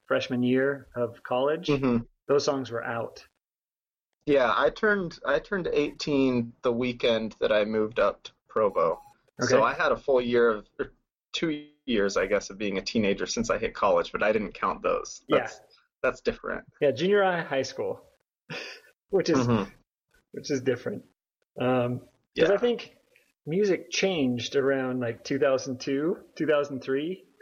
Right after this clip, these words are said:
Speaker 1: <laughs>
Speaker 2: Uh-huh.
Speaker 1: At least the music that I listened to. Uh, I'm not as, I didn't listen to as much cringe-worthy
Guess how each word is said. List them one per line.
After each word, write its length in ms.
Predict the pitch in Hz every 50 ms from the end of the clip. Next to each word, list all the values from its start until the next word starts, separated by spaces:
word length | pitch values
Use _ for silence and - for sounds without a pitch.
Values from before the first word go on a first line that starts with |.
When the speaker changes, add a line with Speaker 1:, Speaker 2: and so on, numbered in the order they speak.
| - -
Speaker 1:
<laughs> 120 | - 269 - - 262 - - 294 - - - 254 - - 302 - - _ _ -
Speaker 2:
Uh-huh. 440 | 156 151 147 156 147 139 139 135 131 123 _ _ - - - - - - - - _ _ -
Speaker 1:
At 80 | 170 170
least 160 | 180 165 -
the 80 | 190
music 300 | 180 175 165 156 156 131
that 100 | 135 131
I 100 | 135 135 135
listened 420 | 139 143 - - 160 160 165 165
to. 340 | - 190 190 196 202 202 196 - _ _ _ _ _ _ _ _ _ _ _ _ -
Uh, 320 | 117 110 107 107 104 101 104 - _ _ _ _ _ _ -
I'm 100 | 135 139
not 280 | 151 147 147 - - -
as, 480 | 139 139 139 139 131 120 - - - - _ _ _ _ _ _ _ - - - - - - _ _ _ _ - - - _ _ _ _ _ _ _ _ _ _ _ _ _ _ _ _
I 80 | 160 156
didn't 220 | 180 196 190 139
listen 260 | 165 170 165 175 160
to 200 | - - 160 151
as 120 | 143 127 117
much 320 | 131 131 123 - - -
cringe-worthy 1040 | - - - 147 143 135 131 123 117 107 117 123 117 113 117 117 113 110 104 -